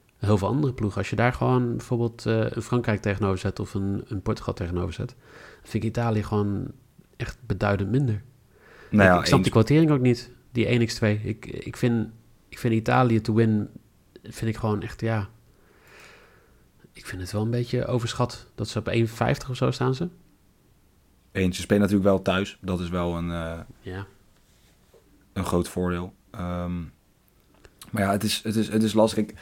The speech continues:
Speaker 2: Turkije is ook een ploeg, die kan je eigenlijk bijna niet afschrijven. Want ze hebben, ik moet goed zeggen, in tweeduizend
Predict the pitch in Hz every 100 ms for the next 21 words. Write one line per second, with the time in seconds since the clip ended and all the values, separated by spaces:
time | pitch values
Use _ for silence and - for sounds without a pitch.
0 | - - 110 120 135 127 120 117 127 123
1 | - - _ _ _ _ _ _ _ _
2 | 107 104 104 107 98 101 101 101 101 85
3 | 92 95 82 78 85 98 - - _ _
4 | _ _ _ _ _ _ - 101 101 104
5 | 101 - _ _ _ - 107 104 98 98
6 | 101 101 101 101 -